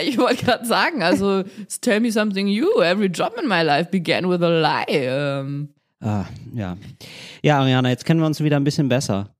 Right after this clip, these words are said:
Speaker 1: Finde ich toll, wirklich. Ich überleg mir da auch mal was für eine der nächsten Folgen. Das,
Speaker 2: Oder? Das fänd ich
Speaker 1: ähm,
Speaker 2: ganz
Speaker 1: ja,
Speaker 2: schön.
Speaker 1: auf jeden Fall. Und wie
Speaker 2: Das
Speaker 1: gesagt,
Speaker 2: war, das
Speaker 1: ich hätte
Speaker 2: war
Speaker 1: dich,
Speaker 2: meine
Speaker 1: ich hätte dich halt
Speaker 2: Jugend.
Speaker 1: echt nicht gesehen bei einem, einem Fa-, einer Fastfood-Kette deiner Wahl oder meiner Wahl.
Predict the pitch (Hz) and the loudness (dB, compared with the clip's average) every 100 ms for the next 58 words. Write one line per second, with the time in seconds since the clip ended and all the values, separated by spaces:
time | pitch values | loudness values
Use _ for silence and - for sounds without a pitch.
0 | _ _ - 302 320 330 294 247 196 277 | _ _ -2 2 2 0 2 2 2 0
1 | 208 170 - 254 262 277 320 254 196 220 | -2 -2 0 0 0 -2 -2 0 0 0
2 | 220 151 160 - 156 156 151 151 - 151 | -2 -2 -2 -4 -2 -2 -2 -4 -6 -6
3 | 156 147 143 147 175 127 170 185 175 170 | -4 -4 -4 -4 0 2 2 2 2 2
4 | 170 151 247 156 131 104 - 202 - 226 | 2 2 2 2 0 -2 -4 -4 -2 -4
5 | 226 - 196 208 208 269 247 220 147 - | -2 -2 0 0 2 2 4 2 2 0
6 | 151 156 156 156 156 151 165 _ - 190 | 2 4 4 2 0 -2 -6 _ -6 -2
7 | 233 226 226 214 - - - 240 - 226 | 0 2 2 2 2 0 0 -2 0 -2
8 | 185 208 220 165 160 - 165 160 156 - | 0 0 2 2 2 2 2 2 0 -2
9 | 165 160 156 156 - 170 - 180 190 214 | -2 0 0 -2 -2 -2 0 0 0 -2
10 | - 233 - 196 175 175 190 180 151 151 | -2 -4 -2 -2 0 0 0 0 0 2
11 | 190 170 160 151 180 175 151 143 170 | 2 0 2 2 2 0 0 0 0